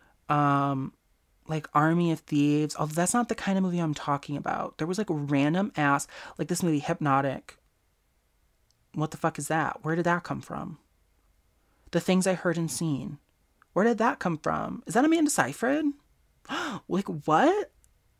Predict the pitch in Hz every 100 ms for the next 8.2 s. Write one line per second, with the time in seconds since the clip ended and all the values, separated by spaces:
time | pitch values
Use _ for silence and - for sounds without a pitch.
0 | _ 185 254 349 359 359 - - 254 370
1 | - 208 180 151 156 190 196 - _ _
2 | _ _ _ _ - 180 - 151 - 143
3 | 139 135 135 - 147 139 135 131 139 135
4 | 131 139 _ _ _ _ _ _ _ _
5 | _ _ _ _ _ _ _ _ _ _
6 | _ _ - _ _ - 190 254 269 262
7 | 214 139 147 160 147 - 120 - - -
8 | 190